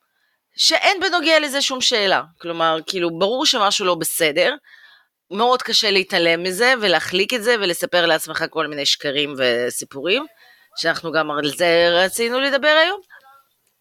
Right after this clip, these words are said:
אבל, ואז, כאילו, כשמגיע האבחון, זה ס-, גם איזשהו שוק של הקלה, כי יש שם לבעיה. ובתפקודים עוד יותר גבוהים, זה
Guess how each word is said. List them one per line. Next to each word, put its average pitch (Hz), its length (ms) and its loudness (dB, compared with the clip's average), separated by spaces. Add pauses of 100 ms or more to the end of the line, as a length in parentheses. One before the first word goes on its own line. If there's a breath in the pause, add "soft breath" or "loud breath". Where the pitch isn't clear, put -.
(240)
אבל, 202 340 0
ואז, 220 460 2
כאילו, 247 220 -2
כשמגיע 220 440 -2
האבחון, 285 440 -2
זה 269 200 0
ס-, - 180 -10 (440)
גם 185 220 0
איזשהו 202 520 -4
שוק - 240 -4
של 208 300 2
הקלה, 160 420 0 (640 soft breath)
כי 156 160 -10 (160)
יש - 640 -2 (360)
שם 170 360 0
לבעיה. 139 460 2 (800 soft breath)
ובתפקודים 151 1200 -2
עוד 269 120 0
יותר 311 200 0 (140)
גבוהים, 302 580 0
זה 202 580 2